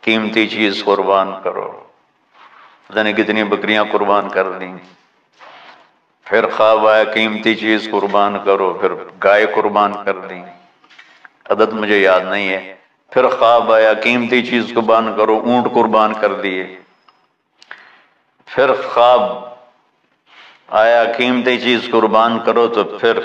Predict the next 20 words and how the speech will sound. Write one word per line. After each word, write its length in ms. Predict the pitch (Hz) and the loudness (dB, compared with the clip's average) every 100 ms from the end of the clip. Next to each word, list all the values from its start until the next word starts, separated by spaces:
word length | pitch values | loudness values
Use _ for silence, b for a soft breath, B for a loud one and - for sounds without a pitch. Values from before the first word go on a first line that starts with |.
| - | 0
ख्याल 300 | 101 95 92 | 2 4 4
आया 200 | 92 95 | 4 2
कि 160 | 95 95 | 0 -4
ये 300 | 92 95 95 95 95 | 0 0 0 -6 -14
इस्माइल 580 | - 95 95 104 98 | -10 -2 0 0 -2
की 80 | 104 | -6
तरफ 340 | 95 117 - 92 | -2 -2 -2 -6
इशारा 380 | - - - | -4 -4 -4
है। 200 | - - - _ _ _ _ _ _ _ _ _ _ _ _ _ _ _ _ _ _ _ - B B B B B _ _ _ _ _ | -8 -14 -20 _ _ _ _ _ _ _ _ _ _ _ _ _ _ _ _ _ _ _ -14 B B B B B _ _ _ _ _
पन्द्रह 340 | 120 123 127 131 | -2 0 2 2
सौ 200 | 127 107 | 0 0
किलोमीटर 600 | 101 95 87 87 85 87 | 0 -2 -4 -8 -6 -8
है, 120 | 85 - _ _ _ _ _ _ _ _ _ - | -10 -20 _ _ _ _ _ _ _ _ _ -2
एक 240 | 123 139 107 | 0 2 2
महीने 500 | 107 110 113 113 107 | 0 2 2 0 0
का 120 | - | 0
ऊंट 400 | - 110 104 107 | 0 -4 -4 -2
का 80 | 101 | -4
सफर 480 | - 92 - 76 - | 0 -4 0 -4 -4
है, 200 | 73 | -14